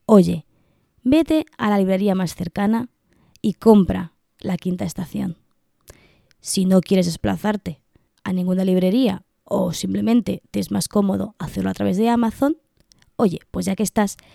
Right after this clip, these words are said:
hazlo a través de mis enlaces de afiliado, que re-, te recuerdo que, eh, te salen exactamente por el mismo precio y a mí Az-, Amazon me da la maravillosa cantidad de, eh, unos centimillos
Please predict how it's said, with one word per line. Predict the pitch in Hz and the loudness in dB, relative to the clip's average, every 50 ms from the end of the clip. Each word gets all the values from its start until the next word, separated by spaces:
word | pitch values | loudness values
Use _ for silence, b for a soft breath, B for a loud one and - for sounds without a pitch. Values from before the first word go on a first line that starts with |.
| b b b b b b | b b b b b b
hazlo | - 190 180 208 233 233 | -2 0 2 4 4 2
a | 220 | 4
través | - 202 185 196 196 202 196 | 2 0 0 0 0 0 2
de | - 233 | 4 4
mis | 233 214 - | 4 4 2
enlaces | 185 196 202 190 - 208 208 185 | 0 0 0 -2 0 0 0 0
de | 214 | 0
afiliado, | 185 - - 196 190 180 185 185 170 165 156 - _ _ _ _ | 0 0 0 -2 0 0 0 -2 -4 -6 -8 -10 _ _ _ _
que | - - 202 190 175 | -8 -6 -4 -2 0
re-, | 170 185 | -2 -2
te | 175 - - 196 190 | -2 -2 -4 -4 -2
recuerdo | 180 185 165 - - 233 233 233 214 226 269 294 b b b b b b b b _ | -2 -2 -2 2 4 4 4 4 4 0 -2 -2 b b b b b b b b _
que, | - 240 240 233 - - _ _ | 0 2 2 2 2 -2 _ _
eh, | - 185 175 | -2 -2 -2
te | - 175 | -2 -2
salen | - 196 202 208 190 - - | -2 0 0 0 -2 -2 -6
exactamente | - - - - 190 - - 220 226 226 226 - 180 170 | -10 -8 -6 -8 -6 -2 0 2 2 2 2 2 0 -2
por | - 185 | -2 -2
el | 180 175 | -2 -2
mismo | 170 180 165 175 214 202 | -4 -4 -2 -2 -2 -2
precio | 190 220 220 208 - - 196 190 - - | 0 0 -2 -2 -2 -6 -6 -6 -6 -6
y | 202 196 | -4 -4
a | 190 | -2
mí | 214 226 226 214 | 0 0 0 0
Az-, | 202 202 202 - - | 0 -2 -4 -6 -4
Amazon | - 214 226 226 220 - - 247 254 285 - | -2 0 0 0 -2 0 0 -2 -2 -2 -4
me | 208 196 196 190 | -6 -4 -2 -2
da | 196 214 220 - _ _ - | -2 -2 -4 -6 _ _ -8
la | 202 190 202 196 | -6 -6 -4 -2
maravillosa | 196 190 190 196 202 196 196 220 262 254 - 240 | -2 -2 -2 -2 -4 -4 -2 -2 -2 -2 -4 -6
cantidad | 208 - 190 190 170 - 185 185 214 - 247 b b b b b b b b b b | -6 -4 -6 -6 -4 -4 -4 -4 -4 -6 -6 b b b b b b b b b b
de, | - 208 240 247 254 262 - | 0 2 2 2 2 0 -6
eh, | 226 196 185 185 185 - - | -6 -4 -2 -2 -4 -6 -2
unos | - 233 247 240 - - - - | 2 4 4 4 2 -2 -10 -16
centimillos | - - 233 233 240 - 208 185 180 175 175 170 202 202 220 - - | -8 -4 -2 -2 0 0 0 0 0 0 0 0 0 -2 -2 -6 -10